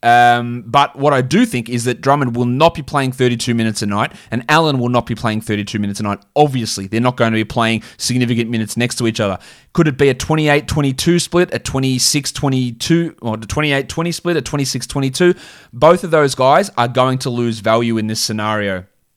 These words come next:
Taurean Prince, um, I don't think he's very good. To be honest, I think he's gonna come in as a backup three, four.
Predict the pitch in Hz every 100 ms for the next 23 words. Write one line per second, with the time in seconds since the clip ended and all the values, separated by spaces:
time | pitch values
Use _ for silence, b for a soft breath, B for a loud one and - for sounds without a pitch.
0 | _ _ _ _ _ - - 165 170 156
1 | 135 - 202 294 - - B B B -
2 | 139 143 143 143 143 180 - 175 160 143
3 | 143 151 139 220 - _ _ - 156 151
4 | 180 247 - - _ 131 135 151 147 135
5 | 143 135 147 143 131 131 143 135 135 -
6 | 143 151 139 - 151 156